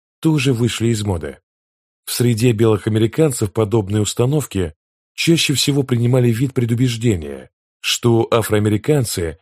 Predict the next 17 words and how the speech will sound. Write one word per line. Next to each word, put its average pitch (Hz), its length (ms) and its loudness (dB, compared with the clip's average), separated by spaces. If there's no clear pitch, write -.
ленивее 127 560 2
белых 87 460 -2
и 143 100 -2
не 139 140 0
так 117 220 -2
умны. 85 320 -6
Но 127 260 2
в - 80 -6
последние 120 640 0
два 107 220 0
десятилетия 104 880 -2
доля 151 300 2
американцев, 135 680 2
придерживающихся 110 1000 0
подобных 101 460 0
взглядов, 117 520 -2
падает, 78 460 -2